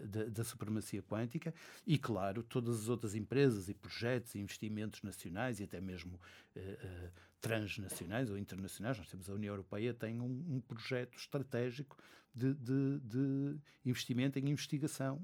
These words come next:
na, na, na área das tecnologias quânticas, não apenas da computação quântica. Eh, e, portanto, é necessário ir mostrando resultados. E, portanto, isto às vezes parece que é uma, uma corrida de duzentos metros barreiras, mas não.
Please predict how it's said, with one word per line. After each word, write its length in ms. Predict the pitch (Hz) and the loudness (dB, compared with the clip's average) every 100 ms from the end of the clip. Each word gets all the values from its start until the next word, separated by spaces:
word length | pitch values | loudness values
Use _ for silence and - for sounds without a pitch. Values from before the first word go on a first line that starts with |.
| 208 | -2
na, 280 | 131 135 - | 2 2 2
na, 280 | 139 143 156 | 0 0 0
na 120 | 135 | 2
área 260 | 139 139 143 | 2 0 0
das 160 | 131 - | -2 -2
tecnologias 640 | 143 - 135 123 123 - | -2 2 2 2 -2 -4
quânticas, 420 | - - - 90 | -8 -6 -6 -4
não 160 | 107 98 | -2 -4
apenas 320 | 104 95 92 | -4 -6 -8
da 60 | |
computação 400 | - 90 - - - | -10 -12 -12 -16 -16
quântica. 320 | - - - - - - - | -16 -16 -20 -20 -20 -20 -2
Eh, 260 | 127 123 - | 4 4 6
e, 100 | 151 | 4
portanto, 320 | - 143 139 | 6 2 6
é 60 | 156 | 6
necessário 380 | 151 - 156 151 | 6 4 4 4
ir 40 | |
mostrando 420 | 151 - 151 139 | 4 2 2 2
resultados. 420 | - 123 101 80 117 | 2 2 2 0 0
E, 40 | |
portanto, 200 | 107 151 | 2 2
isto 140 | - | 4
às 80 | 160 | 4
vezes 180 | 165 175 | 4 4
parece 500 | - 160 - - - - - - - | 6 6 4 0 -8 -12 -18 -18 -6
que 240 | - 147 | 4 8
é 280 | 139 143 170 | 10 8 4
uma, 240 | 147 143 151 | 4 6 8
uma 160 | 135 | 6
corrida 400 | 135 - 131 123 | 4 2 4 4
de 140 | 120 113 | 2 -2
duzentos 340 | 101 127 113 | 2 2 2
metros 240 | 117 104 104 | 0 -2 -4
barreiras, 300 | 90 85 - | -6 -6 -4
mas 120 | 98 | -4
não. 180 | 82 | -4